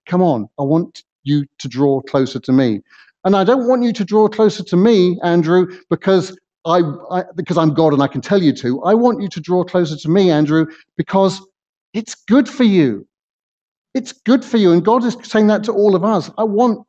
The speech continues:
you to draw closer to me. I want you to keep moving forward." We challenged our Connect group at the start of this year. "How do you want to move forward in your faith this year?" That challenge was for us as well as leaders of that group. And it's not because God demands that you do more and God demands more things of you.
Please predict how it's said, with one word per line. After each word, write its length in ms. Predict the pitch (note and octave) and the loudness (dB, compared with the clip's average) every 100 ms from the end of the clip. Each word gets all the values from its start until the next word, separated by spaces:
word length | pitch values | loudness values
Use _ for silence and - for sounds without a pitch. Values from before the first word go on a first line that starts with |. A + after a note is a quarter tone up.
| _ | _
you 220 | F3+ A3 | 0 0
to 120 | G#3+ | -2
draw 300 | F3 F#3 G#3+ | -6 0 0
closer 360 | G3 G3+ G#3 G3+ | 0 0 0 0
to 120 | E3+ | -2
me. 180 | G3 G3 | 0 2
I 100 | F3 | 2
want 200 | G3 A3+ | 0 0
you 80 | G#3 | 0
to 100 | - | -6
keep 200 | - G#3+ | -6 -2
moving 280 | F#3+ F#3 F3 | -2 -2 -4
forward." 400 | - G3+ C#3 - - _ | -2 0 0 -4 -16 _
We 100 | F3+ | -4
challenged 360 | F3+ A3+ G#3 G3+ | 0 2 2 0
our 80 | |
Connect 280 | F#3+ G3+ A3 | 0 0 -2
group 220 | F#3 D3 | 0 -2
at 80 | C#3 | -2
the 80 | C#3 | -6
start 320 | - F#3 F3 | -6 -4 -4
of 80 | D3+ | -4
this 180 | D#3+ - | -8 -2
year. 320 | F#3 C#3 - _ _ _ _ _ | 0 0 -2 _ _ _ _ _
"How 260 | - G#3 C4 | -6 0 0
do 60 | A3+ | 2
you 80 | |
want 120 | A3 G#3+ | 2 4
to 120 | G#3 | 4
move 160 | G#3 | 2
forward 240 | G#3+ G#3+ F3 | 0 2 2
in 80 | F3+ | 2
your 140 | F3 | 0
faith 280 | - G3 D3+ | 0 -2 -2
this 300 | C#3 D3+ F#3 | -6 -6 -6
year?" 360 | F3+ G3 C#3+ G2 - - | -2 0 0 -4 -12 -10
That 120 | F3+ | -4
challenge 300 | G#3+ G3 F3+ | 0 0 0
was 120 | F3 | -4
for 180 | G3+ - | -6 -4
us 220 | G3+ D#3 | -4 -2
as 140 | E3+ | -6
well 240 | E3 G3 D#3+ | -2 0 0
as 120 | B2+ | 0
leaders 320 | D#3+ F3+ D3+ | -2 -2 -4
of 60 | C3 | -6
that 80 | - | -6
group. 180 | B2 - - - - | -8 -10 -20 -20 -4
And 80 | G3+ | -2
it's 100 | - | 0
not 160 | C4 | -2
because 240 | A3 - C#3+ | -2 -4 -4
God 300 | B2+ F3 F3 | 0 0 2
demands 420 | E3 D#3+ F3 D3 | 2 4 2 0
that 140 | D3 | -2
you 80 | D3 | -6
do 260 | A#2+ D3+ D#3+ | -2 0 2
more 300 | B2+ G#2 A2+ | 2 0 -4
and 100 | A#2 | -2
God 240 | D3+ D3 | 0 -2
demands 420 | C3+ C#3 C#3+ B2+ | 0 0 2 0
more 200 | A#2 B2 | -2 -4
things 320 | A#2 C3 B2+ G#2 | -4 -2 -2 -4
of 80 | |
you. 160 | G2+ G2+ | -12 -12